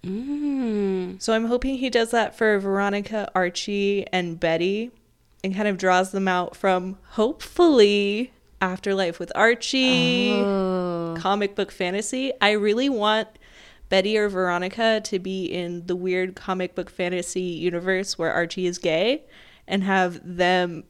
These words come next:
Speaker 2: and have the Veronica moment there.
Speaker 1: Oh, okay.
Speaker 2: Because Archie's unavailable.
Speaker 1: Right. So naturally, if he's not there for them to fight over, who's,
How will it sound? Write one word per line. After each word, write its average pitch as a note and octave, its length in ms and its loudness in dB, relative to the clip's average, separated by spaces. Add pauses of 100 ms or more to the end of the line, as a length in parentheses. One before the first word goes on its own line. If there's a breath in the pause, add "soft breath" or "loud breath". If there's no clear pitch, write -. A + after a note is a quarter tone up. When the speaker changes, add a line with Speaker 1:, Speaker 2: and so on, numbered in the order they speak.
(120)
Speaker 2:
and G#3 180 0
have F#3+ 460 2
the F#3+ 100 0
Veronica F3 540 0
moment G2 420 -8 (260)
there. G3+ 280 6
Speaker 1:
Oh, B3 520 4
okay. G3 640 4 (100)
Speaker 2:
Because G3+ 360 -2
Archie's G#3 380 -2
unavailable. F#3+ 800 0 (320)
Speaker 1:
Right. A#3 440 0 (760)
So B3+ 520 -2 (240)
naturally, G#3 880 0 (440)
if A#3+ 140 -4
he's C4 140 0
not B3 180 2
there A#3 140 2
for B3 120 0
them A#3 140 4
to G#3 80 0
fight G#3+ 240 0
over, F3 300 0
who's, G#3+ 360 -6